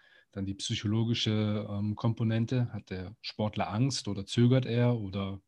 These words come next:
hat er gar keine Angst? Wie fühlt er sich? Und natürlich der Seitenvergleich ist für mich wichtig. Also wenn es gerade bei Sprüngen geht, wenn er mit dem gesunden Bein, ähm, ein Meter springt und mit dem nicht gesunden Bein, ähm, ja, nur zwanzig Zentimeter springt, dann ist mir der Seitenvergleich einfach zu groß,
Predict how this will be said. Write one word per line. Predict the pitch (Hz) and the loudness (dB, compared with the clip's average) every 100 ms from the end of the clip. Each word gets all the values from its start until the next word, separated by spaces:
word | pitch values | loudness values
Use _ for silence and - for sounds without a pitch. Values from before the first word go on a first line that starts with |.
| _ | _
hat | _ | _
er | 98 | -4
gar | 98 113 | -2 2
keine | 139 127 123 | 4 4 4
Angst? | 131 127 - | 2 0 -4
Wie | 98 | 0
fühlt | 120 127 | 2 4
er | 127 | 4
sich? | 131 127 - - - - - - - | 4 2 -4 -18 -20 -20 -20 -12 -6
Und | 117 | 4
natürlich | 127 123 123 117 | 6 8 8 6
der | |
Seitenvergleich | 104 101 104 - 104 98 95 | 4 2 0 -2 -2 -2 -4
ist | 101 | -6
für | - | -4
mich | 95 92 | -4 -6
wichtig. | 107 - 101 - | -10 -10 -12 -10
Also | 101 | -8
wenn | 95 | -6
es | 98 | -6
gerade | - 104 104 | -4 -2 0
bei | 107 | 0
Sprüngen | - - 120 127 | 0 6 8 8
geht, | 123 120 - - - - - _ | 8 6 4 -12 -20 -20 -20 _
wenn | 98 | 0
er | 101 | 0
mit | 104 | 2
dem | 104 | 2
gesunden | 98 117 123 110 | 4 4 6 4
Bein, | 107 107 107 104 | 6 6 4 2
ähm, | 101 101 101 | 0 -2 0
ein | 104 113 | 2 6
Meter | 120 120 | 6 4
springt | 110 - 113 110 | 0 2 2 2
und | 104 | 0
mit | 101 | 0
dem | 101 | 2
nicht | 107 - | 0 0
gesunden | 110 98 107 110 101 | -2 0 0 2 0
Bein, | 101 101 101 101 98 | 2 0 2 0 0
ähm, | 101 98 95 95 - _ - | -2 -4 -2 -4 -6 _ -10
ja, | 87 90 98 _ - - | -6 -6 -8 _ -20 -12
nur | 98 101 | -8 -8
zwanzig | - 101 101 101 | -4 -4 -4 -4
Zentimeter | 104 104 113 107 107 | -2 0 2 2 0
springt, | - - 104 | -4 -2 -2
dann | 101 | -2
ist | 104 | -4
mir | 98 | -6
der | 95 | -4
Seitenvergleich | 90 92 - - 98 98 98 | -4 -6 -6 -6 -4 -2 -4
einfach | 98 95 | -6 -10
zu | - | -10
groß, | 98 117 139 - | 0 4 4 2